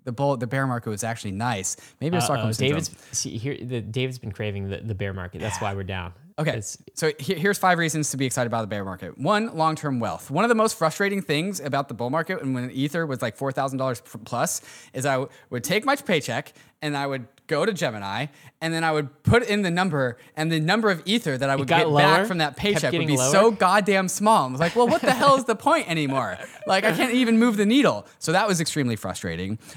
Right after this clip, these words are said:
Speaker 1: Uh, and so now that Ether is, like, less than half the, those prices, like, you, your money actually translates into more, more real money.
Speaker 2: More eth.
Speaker 1: More eth, more, more
Speaker 2: Yeah.
Speaker 1: actual money.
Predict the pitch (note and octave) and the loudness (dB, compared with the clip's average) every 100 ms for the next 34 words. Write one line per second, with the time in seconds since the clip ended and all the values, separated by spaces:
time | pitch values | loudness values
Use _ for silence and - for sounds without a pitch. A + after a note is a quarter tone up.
0 | A#2+ C3+ C3 - C#3+ D3 C3 B2+ E3+ D#3+ | -4 -2 0 -2 -4 -2 -4 -2 -2 -2
1 | D3 E3+ C#3 B2 B2 A#2+ A#2+ - B2 D3 | -4 -4 -4 -4 -4 -4 -4 -4 -4 -4
2 | - B2+ - C#3+ C#3+ - G#2+ G2 A#2+ A2+ | -4 -8 -8 -8 -8 -10 -14 -10 -10 -8
3 | - D3 C#3+ G2 G2 A2+ A#2+ C3 C#3 - | -4 -4 -4 -6 -6 -6 -4 -4 -4 -4
4 | C3+ B2 B2 G3 C3+ B2 - _ - E3 | -2 0 0 0 0 -4 -10 _ -2 -2
5 | - D#3+ - D#3+ D3+ C3 - - D3 C3+ | 0 -4 0 0 0 -2 -4 -4 -4 0
6 | D3+ C#3+ C#3 - _ A2+ C3+ D3+ D3+ D3+ | -2 -2 -4 -18 _ -12 0 4 4 2
7 | D3 C3+ C#3+ C#3+ C3+ - G#2+ F3 D#3 A2+ | -2 -2 0 0 -2 -6 0 2 2 2
8 | C#3+ B2+ D3 C3 - B2 D3+ D#3+ C#3 D3 | -2 -2 -2 -4 -2 2 4 4 2 0
9 | - C3+ C3+ B2+ C3+ C3 C3 C#3+ - A#2 | 0 -2 0 0 0 0 -2 -4 -4 -6
10 | G#2+ F#2 E2 | -6 -10 -14